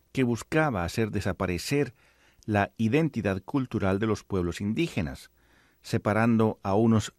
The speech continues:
ciento cincuenta mil niños de sus padres y de sus tribus para,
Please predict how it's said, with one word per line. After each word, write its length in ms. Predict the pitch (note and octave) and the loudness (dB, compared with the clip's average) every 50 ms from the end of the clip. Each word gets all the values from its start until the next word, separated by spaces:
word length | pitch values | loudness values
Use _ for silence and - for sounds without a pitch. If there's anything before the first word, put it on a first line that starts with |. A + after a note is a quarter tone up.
| _ | _
ciento 600 | - - - B2 C3 D3+ D3+ D3 - D3 C3+ - _ | -16 -8 -2 0 2 2 2 0 -2 -2 -4 -4 _
cincuenta 580 | - - - A2 G2+ - G#2+ G2+ G2 - G2+ G2 | -8 -4 -2 -2 0 2 2 0 0 2 2 2
mil 360 | B2 D3 D3+ C3 A2 G#2+ A2+ | 2 2 2 2 2 4 4
niños 500 | D3 E3 D3 A2 G2 G2+ A2 - - _ _ _ _ _ _ _ _ _ | 4 2 2 2 2 0 -2 -4 -10 _ _ _ _ _ _ _ _ _
de 80 | - G2 | -6 -6
sus 220 | - - F#2 - | -4 -6 -8 -6
padres 560 | - - C#3 D3 D3 A#2+ F#2+ F2 E2 - - _ - | -2 0 2 2 2 0 -2 -4 -4 -6 -8 _ -2
y 100 | A#2 G#2 | -2 0
de 80 | G2+ | -2
sus 220 | - - G#2 - - | -2 -4 -6 -8 -4
tribus 440 | - D3+ C#3+ C3 C3+ B2+ - - _ _ _ _ _ _ _ _ | -2 -2 0 0 0 -2 -4 -6 _ _ _ _ _ _ _ _
para, 340 | - G#2+ G2+ G2+ G2+ - | 0 0 2 2 0 -2